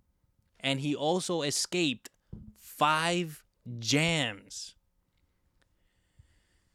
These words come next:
Evan Carter, with the double that he hit in the seventh inning, has set the record for the most doubles in a single postseason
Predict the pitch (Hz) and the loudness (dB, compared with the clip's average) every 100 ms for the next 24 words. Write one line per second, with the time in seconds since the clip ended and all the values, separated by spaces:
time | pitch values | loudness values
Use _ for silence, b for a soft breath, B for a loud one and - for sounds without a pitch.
0 | _ _ _ _ _ _ _ _ _ _ | _ _ _ _ _ _ _ _ _ _
1 | _ _ _ _ _ - 165 185 185 - | _ _ _ _ _ 4 4 6 2 2
2 | 196 202 147 113 _ _ _ _ _ _ | 2 4 0 -2 _ _ _ _ _ _
3 | _ _ _ _ _ - 139 139 139 120 | _ _ _ _ _ -6 -2 2 2 6
4 | 165 180 175 165 170 170 180 185 - _ | 6 6 6 4 4 2 2 2 0 _
5 | _ _ _ _ _ _ _ _ _ _ | _ _ _ _ _ _ _ _ _ _
6 | _ 131 135 123 - 165 160 135 175 175 | _ -2 0 2 4 4 4 2 4 4
7 | 165 156 _ _ _ _ _ _ _ - | 0 -4 _ _ _ _ _ _ _ -20
8 | _ - 156 135 - 160 151 160 147 160 | _ 0 2 4 4 2 4 2 4 2
9 | 165 151 - 143 123 131 160 151 135 139 | 0 -2 0 2 6 6 6 4 2 4
10 | 151 160 156 151 135 123 - 156 151 147 | 4 2 0 0 0 2 0 0 0 0
11 | - 156 151 - 160 160 147 151 147 | 0 0 0 0 0 0 0 0 -2